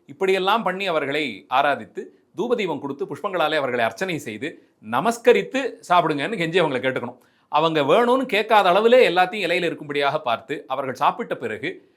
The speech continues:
அவர்கள் திருக்கையெல்லாம் விளக்கி கொண்ட பிறகு, அவர்களுக்கு உபச்சாரமா சந்தனம், தாம்பூலம் கொடுத்து, சிவச்சின்னங்கள், ருத்ராட்சமோ, திருநீரு, கௌபீனம், வஸ்திரம், இதெல்லாம் அவங்களுக்கு தானமா கொடுத்து, "நீங்க வந்து சாப்பிட்டதுனால எங்களுக்கு அதுல ஒரு பெரிய பாக்கியமாச்சேன்னு" உண்டதற்கு அவங்களுக்கு தட்சணையும் கொடுத்து,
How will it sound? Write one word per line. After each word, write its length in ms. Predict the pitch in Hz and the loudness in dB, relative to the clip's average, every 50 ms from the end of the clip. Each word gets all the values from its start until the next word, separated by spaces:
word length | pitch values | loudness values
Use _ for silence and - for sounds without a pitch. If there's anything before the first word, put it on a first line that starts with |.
| _ _ | _ _
அவர்கள் 300 | - - 175 175 160 160 | -8 -4 -2 -2 -2 -2
திருக்கையெல்லாம் 460 | 147 - 196 185 196 185 165 156 175 170 | -2 -4 -4 -2 -2 -2 0 0 -2 -2
விளக்கி 280 | 151 160 185 165 175 | -2 -4 -4 -6 -8
கொண்ட 200 | 151 156 139 127 | -10 -10 -8 -8
பிறகு, 340 | 110 117 113 113 - 160 208 | -8 -8 -8 -8 -8 -8 -8
அவர்களுக்கு 640 | 185 160 156 147 147 139 - - 165 156 135 113 104 - 131 | -8 -6 -6 -6 -6 -6 -6 -8 -8 -6 -6 -8 -10 -10 -10
உபச்சாரமா 560 | 180 180 180 156 135 139 151 156 147 127 107 | -6 -2 -2 -2 -2 -2 -6 -6 -6 -6 -8
சந்தனம், 420 | - - 135 156 160 151 143 131 | -8 -10 -10 -8 -8 -8 -6 -4
தாம்பூலம் 360 | - 120 135 143 143 131 123 113 | -2 -4 -2 -2 -6 -8 -8 -10
கொடுத்து, 460 | - - - - - 175 - - _ _ _ _ _ _ - | -12 -18 -18 -16 -16 -16 -16 -18 _ _ _ _ _ _ -6
சிவச்சின்னங்கள், 500 | 190 214 247 247 226 190 165 143 135 131 131 | -4 -2 -2 -2 -2 -4 -4 -4 -6 -6 -6
ருத்ராட்சமோ, 540 | 139 143 156 160 151 139 - 139 135 139 135 131 | -6 -2 0 0 0 0 -2 -8 -8 -8 -8 -8
திருநீரு, 520 | - 143 151 143 131 120 120 135 131 131 - _ - - | -8 -6 -6 -6 -6 -4 -6 -6 -6 -8 -14 _ -6 -4
கௌபீனம், 440 | 151 160 - 139 131 120 127 139 | -2 -2 -2 -4 -8 -8 -10 -10
வஸ்திரம், 380 | 127 120 117 - - 151 139 139 | -8 -10 -10 -8 -6 -8 -6 -6
இதெல்லாம் 280 | 135 120 117 131 139 135 | -6 -6 -4 -4 -4 -4
அவங்களுக்கு 220 | 117 107 92 110 | -6 -6 -6 -6
தானமா 340 | 123 151 185 175 156 123 - | -6 -6 -6 -6 -6 -8 -8
கொடுத்து, 440 | - 104 98 - - 180 - - _ _ _ _ _ _ | -12 -18 -18 -16 -18 -18 -18 -20 _ _ _ _ _ _
"நீங்க 200 | - 117 117 117 | -16 -10 -8 -6
வந்து 240 | 104 123 170 214 262 | -4 -4 -4 -4 -8
சாப்பிட்டதுனால 720 | 196 - 143 165 190 233 214 170 185 165 151 151 165 196 | -4 -2 -2 -2 -2 -4 -6 -6 -6 -4 -2 -2 -2 -2
எங்களுக்கு 360 | 220 156 143 175 214 214 - 185 | -2 -4 -2 -2 -2 0 0 0
அதுல 180 | 160 156 151 | 0 0 0
ஒரு 340 | 147 139 123 110 95 - _ _ _ _ _ _ | 0 -2 -4 -6 -8 -14 _ _ _ _ _ _
பெரிய 200 | - 160 165 180 | -6 -4 -2 0
பாக்கியமாச்சேன்னு" 1000 | 156 131 139 151 151 156 143 127 120 - - 139 151 175 208 247 302 302 - - - | 2 2 2 2 0 -4 -6 -6 -6 -6 -8 -8 -8 -8 -8 -10 -10 -10 -12 -12 -14
உண்டதற்கு 640 | 131 143 143 175 233 240 269 254 240 220 - - 262 | -12 -10 -8 -4 0 2 2 4 4 0 0 2 0
அவங்களுக்கு 320 | 254 240 208 202 190 175 170 | 2 2 2 -2 -4 -4 -2
தட்சணையும் 480 | 143 139 - - 240 254 262 262 247 | -4 -4 -2 -2 -2 -2 -2 -2 -4
கொடுத்து, 540 | - 190 170 160 - - 180 220 233 - - | -4 -6 -6 -6 -4 -4 -4 -6 -6 -8 -20